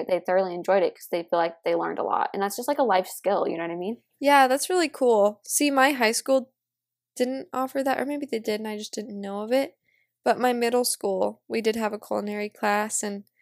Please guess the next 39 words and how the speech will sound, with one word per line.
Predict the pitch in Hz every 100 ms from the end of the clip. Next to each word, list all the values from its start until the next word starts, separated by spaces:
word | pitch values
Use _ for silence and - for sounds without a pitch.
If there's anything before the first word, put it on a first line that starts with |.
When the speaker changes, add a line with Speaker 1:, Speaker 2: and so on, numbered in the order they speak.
| _ _ _ _ _ _ _
Speaker 2:
there's | 285 320 -
some | 320
good | 269 247
memories | 233 226 226 226
there. | 226 214 220
I |
remember | 226 220 233
we | 220 220
made | 202 196
pizza, | - 277 - 269 254 254 247 254 _ -
homemade. | 233 226 226 220 220 220 220 -
Speaker 1:
That's | 254 -
so | 214 202 -
fun. | - - - 233 _ _ 214
Speaker 2:
And, | 214 208 208 208
like, | 208 -
some | 226 226
of |
those | 208 202 - -
mainstream | 214 202 208 - 214 208
meals, | 196 196 196
we | -
probably | - 220 214
made | 214 -
tacos, | 208 208 - 208 208 208 208
and | 208 202
it | 202
was | 311
Speaker 1:
Mm-hmm. |
Speaker 2:
just | 392 - -
fun. | 370 277 208 208 226 -
And, | 233 233 233 -
yeah, | 254 233
it's | -
a | -
great | 254 269 -
way | 247
to | 247
learn. | 214 202 202 208